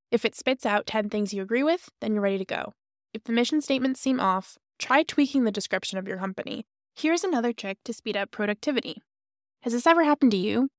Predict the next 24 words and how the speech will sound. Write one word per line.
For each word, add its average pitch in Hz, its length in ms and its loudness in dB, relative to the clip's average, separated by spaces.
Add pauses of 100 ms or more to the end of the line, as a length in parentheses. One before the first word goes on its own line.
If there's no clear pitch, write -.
(300)
You 226 80 0
get 285 120 8
an 285 100 6
answer 233 400 0
from 214 180 -2
Chat 202 280 0
G 233 140 -6
P 214 120 -6
T 226 240 -8
and 226 100 -2
it's - 180 -10
formatted 214 440 -2
really 269 260 2
nicely 214 440 -2
with - 220 -12
bullet 220 260 -2
points, 226 440 -6
bolded 214 360 -8
text, - 440 -6
different 240 320 -2
size 208 220 -4
headers, 190 360 -2
and 185 100 -10
titles. 180 480 -6